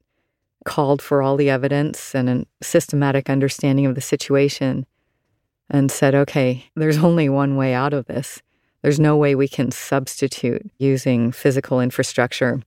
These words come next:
for all the flood control services that the Yangtze River provides to hundreds of millions of people downstream. We have to restore that forest."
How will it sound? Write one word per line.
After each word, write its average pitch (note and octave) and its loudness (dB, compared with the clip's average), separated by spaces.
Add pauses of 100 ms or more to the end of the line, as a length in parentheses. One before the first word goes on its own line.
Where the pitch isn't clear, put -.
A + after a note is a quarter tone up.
(100)
for C#3+ -2
all C#3+ 2
the C3+ 0
flood C#3+ 0
control C#3 -2
services C#3+ -2
that C#3 0
the C3+ 0
Yangtze C3 0
River C3 0
provides B2 -2
to C3 0 (120)
hundreds D#3+ 0
of C3 -2
millions C#3 2
of - -12
people D3+ -2
downstream. C3 -2 (840)
We C#3+ 0
have D#3 0
to C3 2
restore C#3 0
that C3 0
forest." - -4